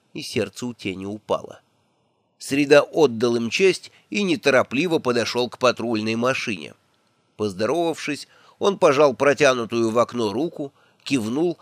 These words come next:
потом поискал по карманам, пока не вытащил визитную карточку и письмо, которые передал в окно машины. И стал ждать, прихлёбывая кофе из пластикового стаканчика.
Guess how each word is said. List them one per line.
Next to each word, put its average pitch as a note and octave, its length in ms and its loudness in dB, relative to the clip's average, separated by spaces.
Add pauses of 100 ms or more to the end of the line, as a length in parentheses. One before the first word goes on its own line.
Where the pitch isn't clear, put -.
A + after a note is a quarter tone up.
(240)
потом F3+ 300 0
поискал A#2+ 440 0
по - 120 0
карманам, F3+ 720 4
пока D3+ 280 4
не D3+ 160 -2
вытащил B2 540 -6
визитную A2 600 -4
карточку C3 640 0
и A2 80 -2
письмо, D3+ 500 -4 (340)
которые E3+ 540 0
передал A2+ 540 -2
в G#2+ 60 0
окно G#2 280 -2
машины. F#2+ 560 -6 (680)
И D3+ 120 -4
стал A2 380 2
ждать, A#2+ 420 0 (260)
прихлёбывая D#3 800 2
кофе C#3 460 -2
из - 260 -10
пластикового G2 880 -4
стаканчика. - 960 -6